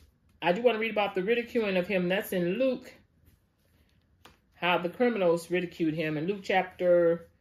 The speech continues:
twenty-three, we're gonna go turn there right quick. Chapter twenty-three, verse thirty-nine. It says, "One of the criminals hanging beside him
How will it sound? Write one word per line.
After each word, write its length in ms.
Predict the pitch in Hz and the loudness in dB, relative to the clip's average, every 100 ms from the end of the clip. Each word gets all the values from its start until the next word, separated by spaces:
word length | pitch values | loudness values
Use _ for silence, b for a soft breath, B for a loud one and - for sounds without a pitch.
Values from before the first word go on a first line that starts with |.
| _ _ _ | _ _ _
twenty-three, 920 | - 196 180 - 202 240 165 135 180 _ _ _ _ _ | -6 -2 -4 -4 0 2 2 -2 -10 _ _ _ _ _
we're 80 | 151 | -6
gonna 180 | 156 147 | -4 -4
go 120 | - | -8
turn 300 | - 190 180 | -6 -4 -2
there 140 | 175 | -2
right 160 | 165 156 | -2 -2
quick. 220 | 175 165 | -6 -6
Chapter 280 | - 175 180 | -6 -6 -6
twenty-three, 460 | - 196 190 196 190 | -8 -6 -6 -8 -2
verse 260 | 180 175 | -2 -2
thirty-nine. 840 | - 185 165 175 190 165 135 139 170 _ _ _ _ _ _ _ _ _ _ _ _ _ _ _ _ _ _ _ _ _ _ _ _ _ _ _ _ _ _ _ _ _ _ _ _ _ _ _ _ b b b b b b b | -2 -2 -2 -4 -2 -2 -4 -8 -14 _ _ _ _ _ _ _ _ _ _ _ _ _ _ _ _ _ _ _ _ _ _ _ _ _ _ _ _ _ _ _ _ _ _ _ _ _ _ _ _ b b b b b b b
It 120 | - 185 | -8 -4
says, 200 | 208 190 | -2 0
"One 160 | 240 | 0
of 80 | 339 | -2
the 60 | 320 | 0
criminals 460 | 320 247 185 180 | 2 2 2 0
hanging 300 | 226 240 262 | 0 0 0
beside 500 | 262 262 247 247 226 | -2 -2 -2 0 -2
him 260 | 180 127 | -4 -6